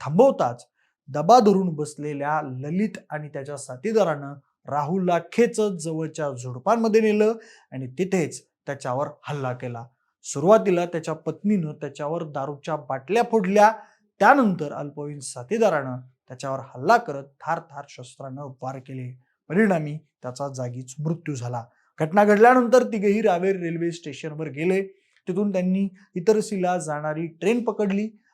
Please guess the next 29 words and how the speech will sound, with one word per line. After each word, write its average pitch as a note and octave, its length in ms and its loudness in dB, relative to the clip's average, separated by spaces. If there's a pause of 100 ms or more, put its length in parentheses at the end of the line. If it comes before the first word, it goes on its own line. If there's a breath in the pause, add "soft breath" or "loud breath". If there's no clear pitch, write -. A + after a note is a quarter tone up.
आता D3 200 -4
या D3+ 60 -4
चौघांवरही D3+ 880 -4
खून, G#3 300 -4
गुन्हेगारी, D#3 600 -8
कट F3+ 220 -4
रचने F3+ 340 -4
आणि E3+ 140 -8
पुरावे D3 360 -8
नष्ट D#3 360 -8
करण्याचे C#3+ 520 -8
आरोप C#3+ 320 -18 (200)
ठेवण्यात C#3 340 -16
आले C3+ 140 -14
आहेत. B2+ 200 -16 (420 soft breath)
हत्येपूर्वी F#3 600 -4
या F3 80 -4
जोडप्याचं D3+ 640 -8
लग्न E3 360 -4
होऊन G#3 220 4 (360 loud breath)
फक्त F#3+ 320 -8
चार E3+ 420 -4
महिने C#3 280 -10
झाले C#3 220 -6
होते, C3+ 360 -10 (140)
असं C3 180 -10
सांगण्यात C#3+ 520 -6
येत C#3+ 140 -6
आहे. B2+ 400 -8